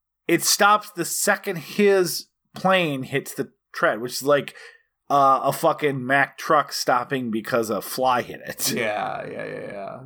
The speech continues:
Speaker 1: It's,
Speaker 2: It is
Speaker 1: it's, a-, again, I think it's supposed to be just timing, but it's bizarre.
Speaker 2: Yeah, it is bizarre.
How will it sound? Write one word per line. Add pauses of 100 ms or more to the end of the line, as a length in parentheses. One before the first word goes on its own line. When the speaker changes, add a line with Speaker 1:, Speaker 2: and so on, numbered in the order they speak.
Speaker 1:
It's,
Speaker 2:
It
is
Speaker 1:
it's,
a-,
again,
I
think
it's
supposed
to
be
just
timing,
but
it's
bizarre.
Speaker 2:
Yeah,
it
is
bizarre.